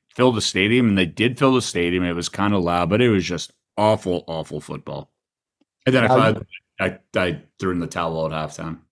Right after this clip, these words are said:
Speaker 2: U S C looking good out there. Both y'all had, um, had them in your top four. Look, their offense is gonna be there. Defense, we'll find out, but they got them cooking.
Speaker 1: Yeah, I also had Clemson, and I'm gonna <laughs> get, I think that one's gonna be a big L. Um,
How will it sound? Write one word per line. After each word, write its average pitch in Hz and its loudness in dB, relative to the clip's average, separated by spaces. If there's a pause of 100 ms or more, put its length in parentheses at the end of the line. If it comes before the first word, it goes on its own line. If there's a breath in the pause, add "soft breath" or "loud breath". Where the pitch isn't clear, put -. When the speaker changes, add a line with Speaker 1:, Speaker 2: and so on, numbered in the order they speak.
(220)
Speaker 2:
U 160 4
S 165 2
C 190 2
looking 170 2
good 165 4
out 160 4
there. 160 6
Both 143 2
y'all 143 4
had, 131 2
um, 127 -2
had 123 2
them 123 2
in 123 4
your 117 2
top 123 -2
four. 123 2
Look, 117 2
their 110 2
offense 123 0
is 104 -6
gonna 120 0
be 117 2
there. 113 4 (100)
Defense, 123 -2
we'll 117 -2
find 113 -2
out, 120 4
but 104 -2
they 98 -8
got 120 2
them 170 -4
cooking. 156 -2 (1000)
Speaker 1:
Yeah, 107 0
I 143 6
also 156 4
had 127 2
Clemson, 110 -4
and 85 -6
I'm 123 2
gonna 139 4
<laughs> - -10
get, - 0 (300 loud breath)
I - -2
think 151 4
that 156 4
one's 143 2
gonna 127 2
be 113 0
a 107 -4
big 104 -2
L. 95 -2 (240 soft breath)
Um, 110 2